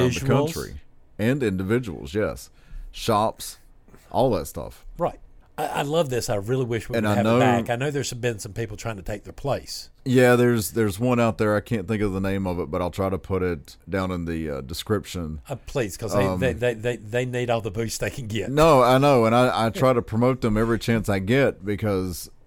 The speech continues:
Speaker 2: when, when I found out that WitchVox was no longer available, and then I couldn't tell people, "Hey,"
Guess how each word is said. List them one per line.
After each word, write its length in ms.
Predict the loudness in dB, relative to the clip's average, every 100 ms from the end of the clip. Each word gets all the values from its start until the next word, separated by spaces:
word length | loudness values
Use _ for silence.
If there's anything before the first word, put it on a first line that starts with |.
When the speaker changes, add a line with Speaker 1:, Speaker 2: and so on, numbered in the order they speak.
| -12
Speaker 2:
when, 340 | -4 -2 -4 -6
when 220 | -4 -2
I 120 | 0 0
found 320 | 2 2 2
out 300 | 2 2 -2
that 120 | -4 -2
WitchVox 480 | -4 -2 -2 -2 -6
was 140 | -6
no 140 | -4
longer 380 | -2 -4 -4 -4
available, 720 | -2 0 0 0 2 2 2 0
and 440 | -4 -6 -6 -10 -12
then 200 | -6 -4
I 80 | -2
couldn't 320 | -4 -6 -6
tell 220 | -6 -6
people, 460 | -4 -4 -4 -4 -4
"Hey," 480 | -2 0 -2 -6